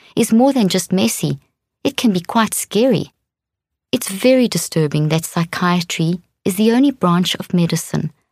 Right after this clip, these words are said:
that can forcibly remove the element of choice from a patient. If you have cancer or diabetes or any other diagnosed disease, you can refuse treatment. It's your prerogative. But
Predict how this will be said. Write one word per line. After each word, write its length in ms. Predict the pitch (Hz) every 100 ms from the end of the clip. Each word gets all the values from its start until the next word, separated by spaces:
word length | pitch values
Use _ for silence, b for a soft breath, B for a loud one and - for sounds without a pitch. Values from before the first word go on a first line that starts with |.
| -
that 120 | 180
can 160 | - 185
forcibly 720 | 170 - 254 247 - 214 208
remove 560 | 180 170 180 214 214 -
the 160 | 175 -
element 400 | 175 165 165 -
of 180 | - -
choice 500 | - 202 156 - - _
from 140 | - 151
a 60 |
patient. 680 | 147 - 143 - 147 143 - _ _ _ _ _ _ _
If 160 | 160 156
you 120 | 160
have 160 | 160 -
cancer 500 | - 165 165 220 220
or 80 | 165
diabetes 720 | 160 151 156 170 180 214 220 - b b b b -
or 80 | 226
any 200 | 277 262
other 200 | 226 196
diagnosed 640 | 185 180 170 170 165 180
disease, 580 | - 175 190 160 147 - _ _ _ _ _
you 100 | -
can 180 | 277 202
refuse 340 | 151 - 160 -
treatment. 560 | - 214 - 139 - - _ _ _ _ -
It's 180 | - -
your 140 | 156
prerogative. 760 | - 156 147 143 160 143 135 - _ _ _ _ _ _
But 380 | 151 139 -